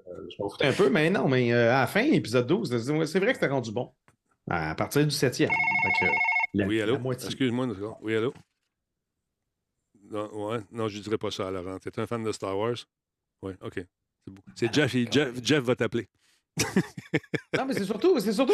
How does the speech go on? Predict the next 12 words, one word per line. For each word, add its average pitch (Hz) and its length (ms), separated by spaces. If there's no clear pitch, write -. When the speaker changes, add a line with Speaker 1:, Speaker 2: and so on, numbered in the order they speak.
Speaker 1:
regarde, 240 280
le 214 60
personnage 269 360
s'appelle 240 280
Andor, 214 580
à 175 140
ne 185 100
pas 254 140
confondre 233 360
avec 160 160
la 165 100
planète 196 560